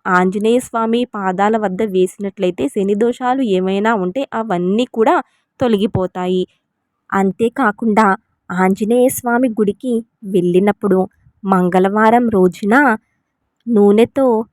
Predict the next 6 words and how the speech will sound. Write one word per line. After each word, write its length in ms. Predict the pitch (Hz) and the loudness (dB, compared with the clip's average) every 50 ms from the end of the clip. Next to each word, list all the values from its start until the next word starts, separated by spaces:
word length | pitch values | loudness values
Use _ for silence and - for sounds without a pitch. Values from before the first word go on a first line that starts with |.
| _ _ - | _ _ -8
దీపం 540 | 175 196 196 202 196 - - 220 233 233 - _ _ - 202 | -2 0 2 2 2 2 0 -2 -2 -2 -4 _ _ -14 -6
వెలిగించి 840 | 185 180 185 180 180 175 180 - 190 190 185 - - 254 254 226 - _ - | 0 2 4 4 4 2 0 0 -2 -2 -2 -2 -2 -2 -2 -2 -2 _ -2
ఆ 160 | 233 254 262 | 2 2 4
నూనెలో 680 | 254 226 208 185 190 190 208 226 247 254 247 233 - - - | 4 4 4 4 4 6 6 6 6 6 4 2 0 -2 -6
లవంగాన్ని 760 | 202 214 196 180 170 180 180 185 190 190 214 220 226 226 233 | -4 -2 -2 -2 0 0 0 0 0 0 2 2 2 0 0
వేసి 520 | 214 185 180 170 170 - - - 240 220 | 0 0 2 2 2 0 -2 -2 -2 -2